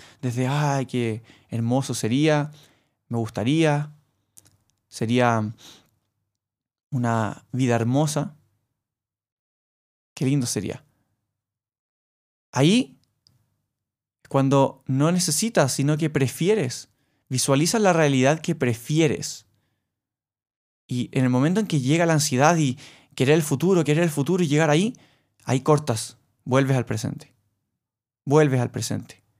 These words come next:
y aceptas, y aceptas. Desde ahí en el fondo viene la verdadera gratitud a lo que está, a lo que es. Porque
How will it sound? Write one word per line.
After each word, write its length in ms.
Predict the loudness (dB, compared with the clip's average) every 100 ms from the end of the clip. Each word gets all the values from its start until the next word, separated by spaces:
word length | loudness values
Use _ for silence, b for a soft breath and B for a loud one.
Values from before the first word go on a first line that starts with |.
| _
y 80 | -6
aceptas, 680 | -4 -4 -6 -12 -12 -16 _ _ _ _
y 80 | -8
aceptas. 520 | -8 -8 -12 -20 -20 _ _ _ _ _ _ _ _ _ _ _ _ _
Desde 160 | 0 2
ahí 140 | 2
en 60 | 0
el 60 |
fondo 300 | 0 0 2
viene 340 | 2 2 2 2
la 100 | 2
verdadera 760 | 2 2 2 2 2 -2 -10 _ _ _ _
gratitud 640 | -6 -6 -8 -2 0 0 -4 _ _ _ _ -6
a 80 |
lo 160 | -4 -4
que 280 | -4 -4 -4
está, 440 | -6 -6 0 2 2
a 60 |
lo 140 | 0 -2
que 300 | -2 0 0
es. 240 | -4 -10 _ _ _ _ _ _ _ _ _ _ _ _ _ _ _ _ _ _
Porque 500 | -10 -4 0 0 -2